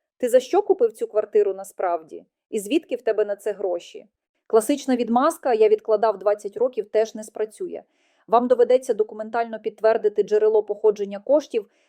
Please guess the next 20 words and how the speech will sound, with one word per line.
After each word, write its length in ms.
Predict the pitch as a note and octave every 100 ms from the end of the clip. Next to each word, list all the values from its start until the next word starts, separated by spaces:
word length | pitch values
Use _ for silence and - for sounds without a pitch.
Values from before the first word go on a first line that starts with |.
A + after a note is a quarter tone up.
| -
зарплатні 600 | G3 B3 B3 B3 B3 B3+
виписки, 480 | B3 B3+ G#3 - G3
банківські 600 | F3 B3 C#4 G#3+ G3+ G#3+
виписки, 480 | G3 G3 G3 - F#3
договори 420 | A3+ A#3+ B3 B3+
продажу 480 | B3 A#3 A3 G#3+ G#3+
іншого 420 | A3 A3+ G#3+ G3+
майна, 400 | G3+ G3 F#3+ F3+
спадщина, 720 | - - G3 G3 - G3+ F#3
дарування. 600 | F3+ G#3 G#3+ A3 G3 F#3+ _ _ -
Все 200 | - E4+
має 240 | E4 C#4
бути 260 | A3 B3 G#3
чисто 400 | - B3+ - A#3+
і 80 |
прозоро. 540 | A3 A3+ G3 G3 F3+ E3 _ _ _ -
Мета 380 | G#3+ B3 C4 B3
цих 260 | - A3
змін 300 | G#3 A3+ A#3
зрозуміла. 720 | A3 G#3 G3+ A3+ A#3+ G3 E3